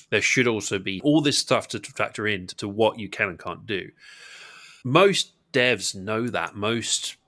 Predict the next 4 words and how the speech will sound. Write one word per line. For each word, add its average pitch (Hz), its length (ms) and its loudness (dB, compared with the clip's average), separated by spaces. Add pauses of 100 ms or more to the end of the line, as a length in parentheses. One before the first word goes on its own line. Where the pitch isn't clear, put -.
DevOps 113 640 0 (140)
teams 95 440 -6
know 110 280 -2
that. - 540 -6